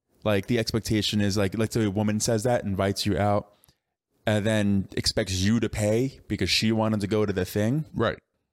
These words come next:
Speaker 2: Which is what typically happens.
Speaker 1: That's, that, it, automatically it should be you split it.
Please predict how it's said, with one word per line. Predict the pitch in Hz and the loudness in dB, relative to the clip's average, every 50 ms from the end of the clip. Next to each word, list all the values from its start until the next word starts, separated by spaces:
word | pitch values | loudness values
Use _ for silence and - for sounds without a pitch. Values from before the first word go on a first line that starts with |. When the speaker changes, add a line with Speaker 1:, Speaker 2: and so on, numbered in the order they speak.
| _ _ _ _ _ _ _ | _ _ _ _ _ _ _
Speaker 2:
Which | - 92 90 98 | -6 -4 -2 0
is | 95 | 0
what | 90 87 - | 0 -2 -4
typically | - 104 90 92 101 107 104 | -4 -6 -4 -2 -2 -2 0
happens. | 92 80 80 - 110 135 - - - _ _ _ _ _ _ _ _ _ _ _ - | 0 -2 0 -2 -2 -4 -4 -8 -14 _ _ _ _ _ _ _ _ _ _ _ -20
Speaker 1:
That's, | 120 113 104 110 110 110 107 - - - - - - - - _ _ _ _ _ _ _ - 117 | -14 -6 -2 -2 0 0 0 0 -2 0 -2 -2 -4 -6 -8 _ _ _ _ _ _ _ -8 -4
that, | 123 117 107 104 110 113 - - 104 - - - | -2 -2 -2 -4 -8 -12 -12 -12 -14 -8 -4 -4
it, | 135 - - | -2 0 0
automatically | 135 147 139 127 127 123 117 117 - 117 | 0 0 0 0 0 0 0 0 0 -2
it | - - | 0 0
should | - 113 98 | 0 -2 0
be | 101 107 104 | 0 0 0
you | 98 90 - 92 87 | 0 -2 -2 -2 -2
split | - - - 107 87 78 | -2 -2 -2 -2 -2 -2
it. | - - | -2 -6